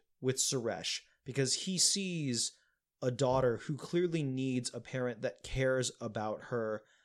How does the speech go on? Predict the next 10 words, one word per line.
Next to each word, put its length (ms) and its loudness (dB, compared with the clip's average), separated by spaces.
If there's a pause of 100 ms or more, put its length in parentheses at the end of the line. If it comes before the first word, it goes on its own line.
(180)
the 120 2
way 400 4
that 300 0
Kafka 420 -2
knows 540 2
his 140 -4
parents 340 -4
cared 260 0
about 300 -2
him 380 -6